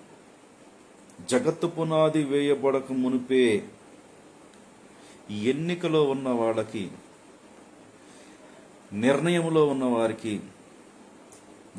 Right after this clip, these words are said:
దేవుని గొర్రెపిల్ల జీవ గ్రంథంలో పేరు కలిగిన వారికే ఈ పంతొమ్మిది వందల అరవై మూడులో జరిగిన రెండవ రాకడ యొక్క బయలుపాటు అనుగ్రహించబడింది.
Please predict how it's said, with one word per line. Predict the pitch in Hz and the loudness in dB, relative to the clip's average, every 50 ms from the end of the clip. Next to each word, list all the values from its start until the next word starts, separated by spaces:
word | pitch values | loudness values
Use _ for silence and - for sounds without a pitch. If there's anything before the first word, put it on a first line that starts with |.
| 98 92 92 | -14 -4 0
దేవుని | 120 135 156 170 170 175 175 170 | 2 2 4 4 2 0 0 -2
గొర్రెపిల్ల | - - 123 131 160 165 160 - 165 165 160 | -2 -2 -2 0 0 -2 -4 -4 -2 -2 0
జీవ | 151 - - 120 135 147 151 | -2 -2 -4 -4 -2 0 0
గ్రంథంలో | 151 139 143 143 143 143 139 139 147 160 170 | 0 0 -2 -4 -4 -4 -6 -4 -4 -6 -6
పేరు | 165 - - 143 143 156 165 170 165 | -8 -6 -4 -2 -2 0 0 0 0
కలిగిన | 151 151 139 143 131 139 135 | 0 0 0 0 0 -2 -4
వారికే | 131 123 123 120 117 110 113 110 - 123 139 170 202 202 202 - - - - - - - - - - - - - - - - - - - - - | -4 -4 -2 -2 -2 -2 -4 -4 -6 -4 -2 -2 -2 -2 -4 -10 -20 -20 -20 -20 -20 -20 -20 -20 -20 -20 -20 -20 -20 -20 -20 -20 -20 -16 -10 -6
ఈ | 147 160 160 | -6 -6 -6
పంతొమ్మిది | 156 - 131 135 151 151 - 175 170 170 170 165 165 | -4 -2 -2 -2 -2 -4 -6 -6 -4 -4 -4 -4 -2
వందల | 160 156 151 151 147 147 147 | -2 -4 -4 -4 -4 -2 -2
అరవై | 143 139 139 139 139 | 0 0 0 -2 -2
మూడులో | 135 135 135 131 131 127 127 123 | -4 -4 -6 -4 -4 -2 -4 -4
జరిగిన | 120 123 120 120 110 117 131 151 | -4 -4 -4 -4 -6 -6 -6 -8
రెండవ | 143 117 107 113 117 127 123 135 131 131 | -6 -6 -4 -4 -4 -2 -2 -2 -2 -2
రాకడ | 123 123 120 117 117 - 113 107 | -2 -2 -4 -4 -4 -4 -6 -6
యొక్క | 107 - - 127 | -6 -6 -8 -8
బయలుపాటు | 117 101 107 101 104 107 113 - - 110 104 101 - 123 | -8 -6 -4 -4 -4 -4 -6 -6 -8 -8 -8 -6 -4 -4
అనుగ్రహించబడింది. | 107 107 101 110 113 113 101 98 - 98 90 87 85 82 82 | -4 -4 -4 -4 -4 -4 -4 -6 -8 -10 -10 -10 -10 -10 -12